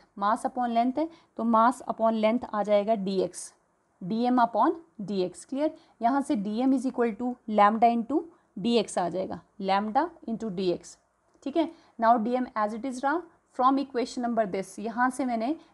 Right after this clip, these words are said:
लैम्डा की वैल्यू पुट की है, तो मेरे पास डीएम आ गया, where M is the mass, L is the length of the road, ये आ गया। Now the position vector आपने जो निकालना है center of mass का, वो एक्ससीएम का फॉर्मूला लगा, one by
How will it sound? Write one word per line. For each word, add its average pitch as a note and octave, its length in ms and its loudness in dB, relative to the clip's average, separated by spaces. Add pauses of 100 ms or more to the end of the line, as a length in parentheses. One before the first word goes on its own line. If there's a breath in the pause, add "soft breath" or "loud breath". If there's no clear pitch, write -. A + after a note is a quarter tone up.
(100)
लैम्डा G#3+ 320 4
की A3+ 120 -4
वैल्यू G#3 260 -2
पुट G3 180 -12 (100)
की F3+ 140 -8
है, E3+ 80 -10 (300)
तो A3 60 -10
मेरे A#3+ 140 -4
पास C4+ 260 -2 (300)
डीएम G#3 340 -2
आ E3 100 0
गया, F3 180 -6 (500 soft breath)
where A3+ 180 0 (120)
M A3+ 120 0
is G#3 120 -6
the G#3 140 0
mass, G#3+ 340 2 (180)
L G3+ 160 -6
is G3 140 -8
the G#3 160 -4
length F#3 260 -6
of F#3 220 -8
the F3 100 0 (220)
road, F3+ 200 -2 (260)
ये G3 120 -2
आ F3 140 0
गया। - 160 -14 (560 soft breath)
Now A3 180 4 (140)
the C#4 160 0
position B3+ 420 -4
vector A#3 280 -4
आपने A#3 260 0
जो A3+ 100 -8
निकालना G#3+ 460 -4
है B3+ 160 -4
center A3 260 -10
of G#3+ 260 -8
mass G#3+ 200 -4
का, C4 140 -4 (120)
वो A3+ 280 -2
एक्ससीएम A#3 440 -2
का A3+ 100 2
फॉर्मूला A3 380 0
लगा, A3+ 300 2 (400 soft breath)
one A3 280 2
by B3+ 140 4